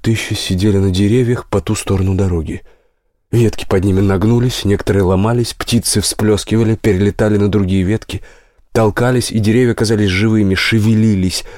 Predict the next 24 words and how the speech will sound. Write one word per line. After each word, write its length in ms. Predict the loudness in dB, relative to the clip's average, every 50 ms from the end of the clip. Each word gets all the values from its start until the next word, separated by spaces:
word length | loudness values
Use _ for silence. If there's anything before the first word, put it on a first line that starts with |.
| -20 -6
помахивали 600 | _ 0 0 2 0 0 -2 -2 -2 0 0 0 2
ветками, 400 | 2 0 0 0 0 -2 0 0
словно 300 | 2 2 2 2 2 0
прося 380 | 0 0 0 0 0 0 -2
помощи. 760 | -2 0 0 0 2 2 0 -2 -2 -4 -6 -6 -8 -8 -10 -10 -18 -20 _ _ _ _ _ _ _ _ _ _ _ _ _ _ _ _ _ _ _ _ _ _ _ _
Сергеев 460 | -4 -2 -2 0 2 0 0 -2 -4
присмотрелся, 760 | -2 -2 -2 -2 0 -2 -2 0 0 0 0 0 0 -2 -4
пытаясь 360 | -6 -4 -2 -2 -2 -2 -4
определить, 500 | -6 -6 -4 -2 -2 0 0 0 0 -2
что 380 | -6 -8 -8 -6 -4 -2 0 0
это 180 | 0 -2 -4
за 160 | -4 -4 -4 -4
птицы. 460 | -6 -6 -8 -8 -6 -6 -10 -12 -12 -16 -20 -20 _ _ _ _ _ _ _ _ _ _ _ _ _ _ _
Точно 320 | -2 -2 0 0 0 0
не 180 | 2 2 2 2
воробьи 440 | 2 2 2 2 2 2 0 0 0
и 80 | 0
не 100 | -2 -2
скворцы. 640 | -2 -2 -2 -2 -2 -2 -4 -6 -4 -4 -4 -4 -4 -8 -16 -20 -20 _ _
Эти 220 | -4 -2 -2 0 0
были 160 | 0 0 0
крупнее 560 | 0 0 0 0 2 2 2 2 2 2 2
воробьёв, 520 | 0 0 0 -2 0 0 0 0 -2 -2 -4
сероватые. 920 | -2 0 0 2 2 2 2 2 2 2 0 0 -2 -4 -4 -6 -8 -14